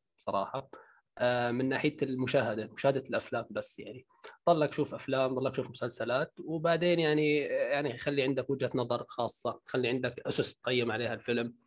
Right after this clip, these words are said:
خلي عندك، آه، يعني، آه، رؤية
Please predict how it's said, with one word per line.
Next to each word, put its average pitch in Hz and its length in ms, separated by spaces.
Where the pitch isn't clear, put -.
خلي 135 260
عندك، 127 480
آه، 120 840
يعني، 120 680
آه، 123 140
رؤية 139 420